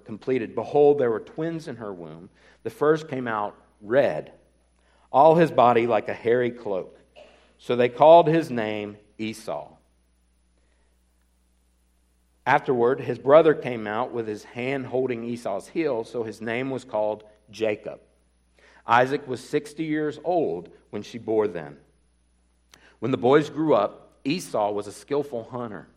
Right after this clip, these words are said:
a man of the field, while Jacob was a quiet man, dwelling in tents. Isaac loved Esau because he ate of his game,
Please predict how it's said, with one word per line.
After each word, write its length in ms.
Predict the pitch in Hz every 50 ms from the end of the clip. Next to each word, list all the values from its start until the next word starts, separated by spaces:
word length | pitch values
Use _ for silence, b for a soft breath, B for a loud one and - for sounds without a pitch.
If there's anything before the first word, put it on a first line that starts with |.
| _ _ _ _ _ _ b b b b b b b
a 60 | 104
man 380 | 107 107 117 131 147 143 131 120
of 100 | 107 101
the 80 | 107
field, 480 | - - - 135 127 92 76 - - _ _ _ _ _ _ _ _ _ _ _ _ _ -
while 160 | 101 120 120
Jacob 520 | 110 110 120 139 156 160 - 127 123 -
was 200 | 104 107 107 104
a 100 | - -
quiet 460 | - - - 160 180 170 143 - -
man, 200 | - 85 73 - _ _ _ _ _ _ _ _ _ _
dwelling 460 | - 117 120 131 139 139 131 113 104 98
in 120 | 101 98
tents. 520 | - - - 117 90 82 - - - - _ _ b b b b b b b b b
Isaac 500 | 117 123 143 156 160 139 117 113 110 - - -
loved 400 | 120 127 135 143 147 147 123 127
Esau 540 | - 127 117 110 - - 107 98 98 98 95
because 340 | 101 - - 113 113 107
he 120 | 110 107 - -
ate 220 | 110 117 127 127
of 100 | 127 127
his 180 | 135 127 117 101
game, 400 | 87 92 85 82 82 85 87